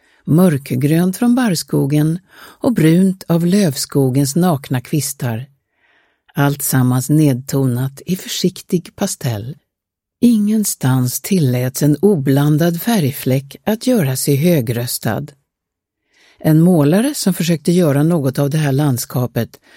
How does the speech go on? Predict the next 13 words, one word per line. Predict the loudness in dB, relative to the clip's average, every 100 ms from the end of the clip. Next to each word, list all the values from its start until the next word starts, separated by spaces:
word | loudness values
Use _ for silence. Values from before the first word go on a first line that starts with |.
| _
han | -2 2 2
skulle | 2 0 0
aldrig | 0 0 -2 -2 0 0
få | 2
en | 4 4
ros | 2 0 -6
på | -4 0
Liljevalchs. | 0 0 -4 -4 -4 -4 -8 -16 -18 _ _ _ _ _ _ _ _ _ _ _ _ _ -6
"Jo, | -2 2 6 6 4 -2 -4
nog | 0 0 0
är | 0
det | 0 0
grant", | 0 2 4 4 2 -18